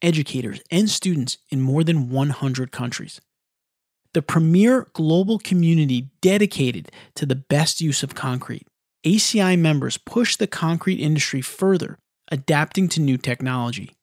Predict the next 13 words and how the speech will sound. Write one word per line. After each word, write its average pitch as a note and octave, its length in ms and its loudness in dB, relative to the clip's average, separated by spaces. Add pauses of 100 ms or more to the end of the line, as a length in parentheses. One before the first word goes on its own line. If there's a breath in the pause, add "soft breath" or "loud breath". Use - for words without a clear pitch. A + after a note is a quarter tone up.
(140)
investing E3 600 2
in G3 80 6
their F3+ 160 4
careers, D#3 640 0
and C3 240 -4
dedicated E3 640 2 (340 soft breath)
to C#3+ 140 0
improving E3 460 2
concrete D#3 560 -4
design, C#3+ 560 0
materials, D3 680 0 (120)
and B2+ 220 -2
construction. B2+ 680 -4